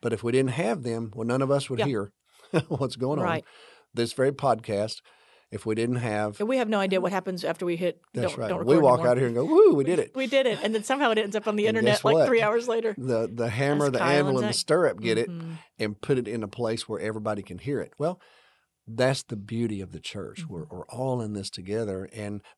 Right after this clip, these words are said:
Speaker 1: that's what I appreciated about Eiffel. You know, when Eiffel dedicates the
Speaker 2: Yeah,
Speaker 1: tower,
Speaker 2: yeah. Talked about that in
Speaker 1: he
Speaker 2: your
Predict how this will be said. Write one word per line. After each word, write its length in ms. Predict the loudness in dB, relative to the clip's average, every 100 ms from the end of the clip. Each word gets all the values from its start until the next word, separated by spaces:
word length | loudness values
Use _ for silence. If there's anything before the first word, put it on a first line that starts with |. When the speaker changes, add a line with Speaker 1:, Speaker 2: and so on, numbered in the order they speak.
| 0
Speaker 1:
that's 180 | 0 2
what 80 |
I 80 | 0
appreciated 520 | 0 -2 -4 -2 -4
about 280 | -4 -4 -4 -2
Eiffel. 400 | -4 -4 -10 -14 -10
You 80 | -6
know, 80 |
when 160 | -4 -2
Eiffel 320 | -2 -4 -6 -10 -12 -10
dedicates 540 | -2 0 0 -2 -4 -6
the 60 | -6
Speaker 2:
Yeah, 60 |
Speaker 1:
tower, 440 | -6 -6 -4 -2 -4
Speaker 2:
yeah. 60 | -6 -12 _ _ _ -16
Talked 140 | -10
about 80 | -10
that 60 | -6
in 60 |
Speaker 1:
he 80 |
Speaker 2:
your 20 | -4